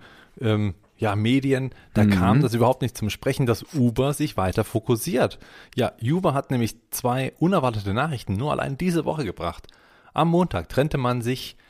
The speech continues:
Speaker 1: von diesem Projekt für die Technologie für Robotertaxis.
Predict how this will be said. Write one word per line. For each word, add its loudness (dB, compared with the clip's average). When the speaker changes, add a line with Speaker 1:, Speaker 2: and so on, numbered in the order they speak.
Speaker 1:
von 0
diesem -2
Projekt -2
für 0
die -2
Technologie -2
für 0
Robotertaxis. -2